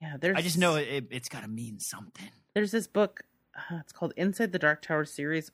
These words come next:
Speaker 1: Art, Evil, and Intertextuality in the
Speaker 2: Mm-hmm.
Speaker 1: Stephen King novels that I think I'm gonna need to, uh, consume. Um, anyway, that
Speaker 2: All
Speaker 1: is
Speaker 2: right,
Speaker 1: for
Speaker 2: so
Speaker 1: another day.
Speaker 2: So basically, Mary, uh,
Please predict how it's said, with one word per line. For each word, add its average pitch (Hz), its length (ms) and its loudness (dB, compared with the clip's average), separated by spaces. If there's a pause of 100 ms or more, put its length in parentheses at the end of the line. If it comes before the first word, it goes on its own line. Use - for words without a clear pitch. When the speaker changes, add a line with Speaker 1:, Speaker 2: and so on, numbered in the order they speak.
(120)
Speaker 1:
Art, 175 400 2
Evil, 165 300 2
and 139 140 -2
Intertextuality 165 1300 0 (340)
in 156 100 2
the 160 60 6
Speaker 2:
Mm-hmm. 123 100 0
Speaker 1:
Stephen 147 260 0
King 147 200 -2
novels 85 380 -2
that 107 120 0
I 107 100 2
think 117 320 -8 (120)
I'm - 180 -20
gonna 87 180 -14
need - 180 -14 (140)
to, - 60 -16
uh, - 240 -18 (520)
consume. 143 580 -12 (1120)
Um, 185 220 8
anyway, 208 400 10 (680)
that 196 260 12
Speaker 2:
All 214 60 6
Speaker 1:
is 214 60 10
Speaker 2:
right, 196 60 4
Speaker 1:
for - 60 -6
Speaker 2:
so 220 160 12
Speaker 1:
another 185 300 10
day. 123 300 4 (680)
Speaker 2:
So 196 340 2
basically, 208 400 0
Mary, 185 460 0
uh, 139 380 0